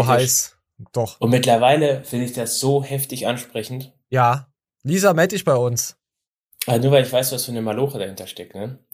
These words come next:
Speaker 2: Ja,
Speaker 1: Ich hab
Speaker 2: ich
Speaker 1: auch
Speaker 2: find
Speaker 1: die
Speaker 2: die Schuhe
Speaker 1: Tage
Speaker 2: gut.
Speaker 1: irgendwie so eine, so eine Bodybuilding-Motivation wurde mir auf Instagram angezeigt.
Speaker 2: Ich war, hab grad
Speaker 1: Da war
Speaker 2: gedacht,
Speaker 1: so eine
Speaker 2: Bodybuilding-Mutti, aber erzähl.
Speaker 1: Da war so eine Perle, die hatte so weite Klamotten an, hier so Jordan-Style.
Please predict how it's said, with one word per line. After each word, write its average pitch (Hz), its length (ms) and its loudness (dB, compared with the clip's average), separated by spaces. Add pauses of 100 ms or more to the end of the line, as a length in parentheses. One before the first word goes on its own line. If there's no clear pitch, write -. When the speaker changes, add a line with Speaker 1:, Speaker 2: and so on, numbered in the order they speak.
(200)
Speaker 2:
Ja, 120 140 0
Speaker 1:
Ich 139 60 4
hab 156 100 4
Speaker 2:
ich - 80 0
Speaker 1:
auch - 40 6
Speaker 2:
find 160 120 0
Speaker 1:
die - 40 -4
Speaker 2:
die - 60 -2
Schuhe - 140 2
Speaker 1:
Tage 139 160 4
Speaker 2:
gut. 123 80 6
Speaker 1:
irgendwie 123 200 -2
so 120 120 -2
eine, 110 280 -2 (260)
so - 120 -6
eine 117 160 2
Bodybuilding-Motivation 107 1160 -2
wurde 104 200 -8
mir 98 60 -4
auf 101 100 -12
Instagram 98 420 -4
angezeigt. 95 640 -6 (120)
Speaker 2:
Ich 127 160 -4
war, 131 100 2
hab 147 100 2
grad - 120 2
Speaker 1:
Da 107 40 4
war - 100 4
Speaker 2:
gedacht, 113 120 -2
Speaker 1:
so 147 60 2
eine 113 100 0
Speaker 2:
Bodybuilding-Mutti, 127 760 0
aber 113 160 -6
erzähl. 113 400 -8 (760)
Speaker 1:
Da 104 100 -2
war 113 120 6
so 113 80 -2
eine 110 120 -2
Perle, 127 360 -2
die 110 160 -6
hatte 110 200 -8
so 101 140 -6
weite 113 280 -4
Klamotten 117 440 -8
an, 110 140 -4
hier 107 180 -6
so 95 140 -12
Jordan-Style. 123 840 -4